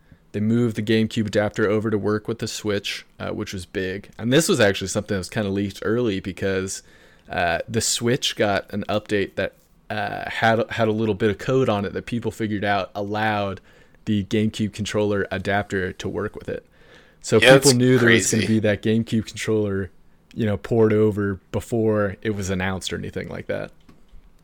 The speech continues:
Speaker 2: So I wonder, I, I, there's obviously gonna be someone who, like, obsessively combs through all the Switch updates.
Speaker 1: <laughs> Right.
Speaker 2: Um, I'm curious if they were, like, specifically looking for Smash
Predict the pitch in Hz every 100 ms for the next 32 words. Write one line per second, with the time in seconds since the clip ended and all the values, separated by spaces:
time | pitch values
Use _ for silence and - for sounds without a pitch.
0 | _ - - 170 170 147 135 117 - -
1 | 147 120 147 151 170 156 180 165 143 120
2 | - - _ - 113 104 101 113 104 101
3 | 101 98 92 101 - 107 101 101 98 98
4 | - 101 98 - - 98 92 95 95 92
5 | - 92 - 101 - 101 101 - - _
6 | - 80 82 90 - 101 95 - - -
7 | - 143 160 165 190 208 202 175 147 151
8 | 151 135 107 - - - - - - 113
9 | - 107 127 135 127 104 104 98 113 120
10 | - 101 92 - 104 98 120 - -